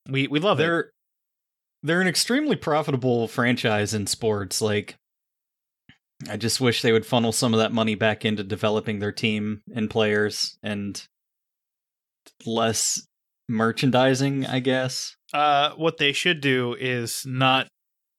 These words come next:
Speaker 1: force me to pay twenty-seven dollars in order to see them live and in person for my dad's birthday.
Speaker 2: <laughs>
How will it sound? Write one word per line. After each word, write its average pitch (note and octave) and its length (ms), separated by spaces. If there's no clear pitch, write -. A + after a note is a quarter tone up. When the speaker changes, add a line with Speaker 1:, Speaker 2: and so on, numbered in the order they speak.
Speaker 1:
force C3+ 500
me C3+ 160
to B2 60
pay B2+ 360
twenty-seven C3 640
dollars B2 560
in B2+ 180
order A#2 240
to A#2+ 80
see C3 200
them A#2 200
live B2 280
and A#2+ 80
in A2 100
person B2 400
for - 120
my A#2 120
dad's A2+ 320
birthday. A#2 480
Speaker 2:
<laughs> - 680